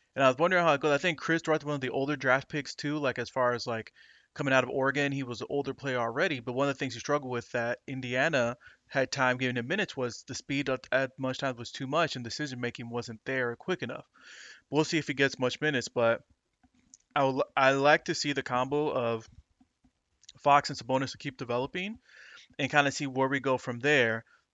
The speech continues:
But I think about what happened last year in the playoff with the Warriors. Given the Warriors were a very bad matchup for the Kings, but I, I'm interested to see, is it gonna be one of those, like,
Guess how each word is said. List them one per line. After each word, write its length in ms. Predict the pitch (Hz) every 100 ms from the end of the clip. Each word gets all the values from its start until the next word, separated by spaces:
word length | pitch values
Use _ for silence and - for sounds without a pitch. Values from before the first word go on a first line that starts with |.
| 123 117
But 340 | 147 127 - _ _ _ _ _ _ _ _ - -
I 120 | 143
think 160 | 135 -
about 160 | 151
what 80 | 139
happened 240 | 147 135
last 200 | 127 123
year 80 | 131
in 60 | 113
the 60 |
playoff 260 | 131 120 113
with 100 | -
the 60 | 117
Warriors. 560 | 113 110 - - - - _ _ _ _ -
Given 240 | 156 151
the 80 | 135
Warriors 340 | 127 139 143
were 220 | 127 120 107 _ -
a 80 | 127
very 320 | 107 135 135
bad 240 | 131 123
matchup 340 | 120 120 - -
for 120 | 127
the 100 | -
Kings, 540 | - 127 135 170 - - _ - - - - _
but 140 | 139 131
I, 140 | 120
I'm 180 | 135 139
interested 440 | 143 151 135 135
to 60 | 123
see, 520 | - 143 127 120 120 _ _ _ _ _ _ _ _ _ _ - - - - -
is 120 | 139
it 80 | 139
gonna 180 | 156 147
be 320 | 131 143 139
one 180 | 131 139
of 120 | 127
those, 260 | 135 131 127
like, 160 | 120